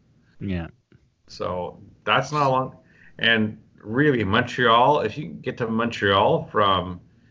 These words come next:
Speaker 2: uh, from Toronto, what, five hours, four hours? It's, it's not that mu-, it, it, it's a long trek. People, we spend days doing it.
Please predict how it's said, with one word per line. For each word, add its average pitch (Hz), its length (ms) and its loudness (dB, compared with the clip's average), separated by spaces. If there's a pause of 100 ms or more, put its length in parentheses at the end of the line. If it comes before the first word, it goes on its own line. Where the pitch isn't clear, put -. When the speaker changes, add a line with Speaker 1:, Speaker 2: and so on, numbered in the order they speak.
(380)
Speaker 2:
uh, 85 440 -10
from - 220 -8
Toronto, 113 340 2
what, 85 220 2
five 110 260 2
hours, 139 440 0
four 120 320 2
hours? 165 460 -2 (380)
It's, - 680 -8
it's - 180 -12
not 131 180 -2
that 127 200 2
mu-, - 220 -6
it, 107 220 2
it, - 460 -4 (460)
it's 117 120 0
a 151 60 6
long 151 360 4
trek. 175 420 0
People, 151 240 -4
we 170 80 0
spend 175 420 0
days 180 380 2
doing 95 360 -2
it. - 120 -20